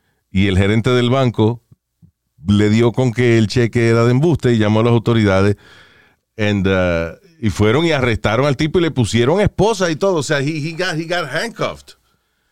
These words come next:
Cuando al final, nada, era un cheque, el cheque de pago de él, de la compañía, de que el C E O del ba-, del, del, del banco se excusó y todo ese tipo de cosas.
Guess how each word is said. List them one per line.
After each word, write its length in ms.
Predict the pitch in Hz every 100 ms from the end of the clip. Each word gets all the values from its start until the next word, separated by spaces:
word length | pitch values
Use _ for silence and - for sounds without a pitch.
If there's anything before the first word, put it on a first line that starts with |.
| _ _ _ _ _
Cuando 240 | _ 107 123
al 80 |
final, 460 | 107 127 131 147 170
nada, 320 | 156 214 170
era 180 | 113 127
un 100 | 143
cheque, 300 | 151 160 165
el 80 | 170
cheque 320 | 170 170 190
de 80 | 190
pago 380 | - 151 214 175
de 80 | 208
él, 160 | 190
de 120 | 135
la 100 | 131
compañía, 560 | 123 120 113 120 185 131
de 100 | 107
que 80 | 101
el 120 | 95
C 200 | 139 147
E 80 | 147
O 100 | 151
del 140 | 131
ba-, 120 | 117 117
del, 240 | 113 107
del, 160 | 104 101
del 160 | 95
banco 360 | 87 131 127 107
se 120 | 104
excusó 680 | 92 95 82 117 143 139 113
y 60 |
todo 100 | 92
ese 140 | 104 104
tipo 240 | 104 95
de 80 | 95
cosas. 280 | 95 -